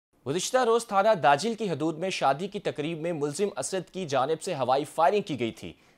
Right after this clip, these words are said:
जिसकी तला मिलने पर पुलिस की जानिब से मुकदमे का अंदराज किया गया था। एसएचओ असद अब्बास और उनकी टीम की काविशों से हवाई फायरिंग के मफरूर मुलजिम को गिरफ्तार कर लिया गया है, जिसके कब्जे से नाजायज असलहा बरामद हुआ है।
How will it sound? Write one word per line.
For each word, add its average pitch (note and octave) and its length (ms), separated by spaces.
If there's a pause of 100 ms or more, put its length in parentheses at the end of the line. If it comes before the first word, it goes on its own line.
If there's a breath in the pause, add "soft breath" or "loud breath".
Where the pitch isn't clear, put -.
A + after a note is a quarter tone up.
जिसकी D#3+ 260
तला D3+ 300
मिलने C#3+ 300
पर D#3+ 200 (100)
पुलिस F#3 260
की F#3 140
जानिब C#3 340
से F3+ 160
मुकदमे C#3+ 520
का D#3 160
अंदराज C3+ 520
किया G3 160
गया E3 200
था। C#3+ 220 (320 soft breath)
एसएचओ A#3+ 360
असद A#3 220
अब्बास D#3+ 520
और F#3+ 100
उनकी F#3 280
टीम G#3+ 260
की G#3+ 180
काविशों F3+ 420
से G#3 160
हवाई D3 360
फायरिंग D#3+ 440
के G3 160
मफरूर F3 560
मुलजिम F3 340
को G3 160
गिरफ्तार F3+ 460
कर D#3+ 160
लिया A2+ 180
गया F#2+ 180
है, D#2+ 180 (360 soft breath)
जिसके E3 280
कब्जे D#3+ 340
से F3+ 200
नाजायज D3 440
असलहा D#3 380
बरामद C#3 400
हुआ G3 200
है। D#3+ 200